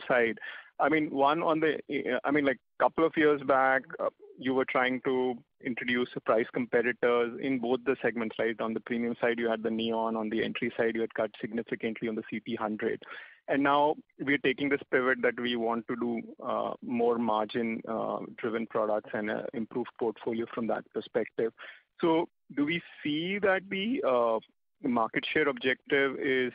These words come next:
uh, now on a backseat? Or, I,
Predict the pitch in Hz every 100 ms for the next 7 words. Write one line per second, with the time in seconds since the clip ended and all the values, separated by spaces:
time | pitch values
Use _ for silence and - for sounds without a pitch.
0 | - 117 113 110 - - _ 123 117 123
1 | 127 113 110 110 - - 180 214 - 156
2 | 135 131 147